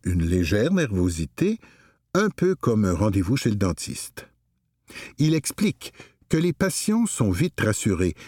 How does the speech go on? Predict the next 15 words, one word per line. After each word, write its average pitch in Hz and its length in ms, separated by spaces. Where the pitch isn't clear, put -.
car 113 240
l'intervention 120 880
est 90 80
facile - 640
et - 200
efficace - 640
à - 140
quatre-vingt-dix-neuf 104 1200
virgule 92 540
neuf 98 440
pour - 200
cent. - 280
C'est - 340
une 143 140
intervention 131 720